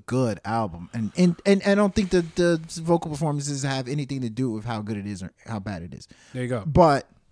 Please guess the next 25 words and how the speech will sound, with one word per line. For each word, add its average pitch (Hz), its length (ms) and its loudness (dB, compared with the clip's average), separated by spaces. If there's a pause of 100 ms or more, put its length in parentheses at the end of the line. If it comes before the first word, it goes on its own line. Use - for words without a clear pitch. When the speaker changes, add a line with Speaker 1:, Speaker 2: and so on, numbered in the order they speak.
(920)
Speaker 1:
I 151 80 4
don't 180 280 10
want 180 180 6
people 156 300 8
to, 131 140 6 (140)
once 143 260 2
again, 131 300 2
mistake, 135 460 2
like, 120 260 -2
the 117 80 -2
fact 113 360 0
that, 104 200 -2
like, 101 320 -6 (880)
this 156 260 8
was 135 220 4
an 139 140 -2
impressive 117 680 -2
effort 107 440 -8 (340)
and 185 240 6
it 233 40 4
was 226 180 -2
good. - 260 -6 (1400)
It - 80 -20
was 143 120 -8
impressive 175 600 -2